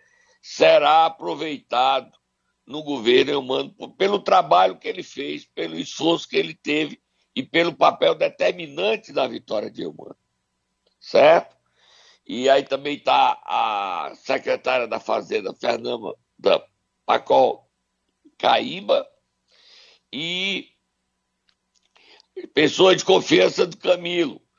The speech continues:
como o Ronaldo Borges e Max, é, que é o pres-, o superintendente do Detran. O Max tá aí também, aí na equipe de transição.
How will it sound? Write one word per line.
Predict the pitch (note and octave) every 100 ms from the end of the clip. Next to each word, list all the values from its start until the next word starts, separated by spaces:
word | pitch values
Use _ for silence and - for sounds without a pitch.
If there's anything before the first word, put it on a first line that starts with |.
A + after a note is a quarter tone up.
| _ _
como | A#2 B2+ C3+
o | C3+ B2+ G2+
Ronaldo | A2+ C#3 C#3+ C#3
Borges | B2+ C#3+ D3+ E3 E3+ - - _ _ _ -
e | C#3
Max, | C3 C#3+ D3+ - - - - _ _ _ _ _ _ _ _
é, | - F2+ F#2+ F#2 F2+ E2+ C#2 - _
que | _ A2+ A#2+
é |
o | A#2+ A2+
pres-, | C#3 C#3+ A2 _
o | -
superintendente | - - C#3+ B2+ C3+ D3 D3+ -
do | D3
Detran. | D#3 F3 - C3+ B2+ G#2 - _
O | G2+
Max | A2+ C3 C#3 C#3+ -
tá | - C#3+
aí | B2+ B2+ C3+
também, | - A#2 A#2+ C3+ C3+ - _ _ _ _
aí | - A2 A2+ F#2+ _ _ _ _
na | G2 A2
equipe | A#2 - D3 -
de | C3
transição. | C3 - - E3+ - C3 F#2+ -